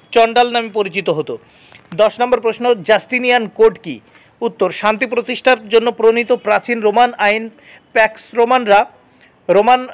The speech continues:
রোমানা নামে পরিচিত ছিল। মধ্যযুগের ইউরোপের সমাজ ও রাষ্ট্রের পুনর্গঠনে এই আইন কানুনগুলো গুরুত্বপূর্ণ ভূমিকা নিয়েছিল।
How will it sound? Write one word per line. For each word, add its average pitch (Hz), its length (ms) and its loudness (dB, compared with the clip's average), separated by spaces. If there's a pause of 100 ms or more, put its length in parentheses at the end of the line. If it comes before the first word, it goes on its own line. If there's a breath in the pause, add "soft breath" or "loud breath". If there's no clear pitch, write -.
(120)
রোমানা 240 460 4
নামে 226 280 0
পরিচিত 214 440 -2
ছিল। 196 340 -2 (120)
মধ্যযুগের 214 480 -4 (140)
ইউরোপের 247 400 -2
সমাজ 196 340 0 (140)
ও 190 100 -2
রাষ্ট্রের 180 420 0
পুনর্গঠনে 208 680 0 (400 soft breath)
এই 202 180 -4
আইন 226 340 -2
কানুনগুলো 233 600 -2
গুরুত্বপূর্ণ 233 640 -6
ভূমিকা 214 360 -2
নিয়েছিল। 180 440 -8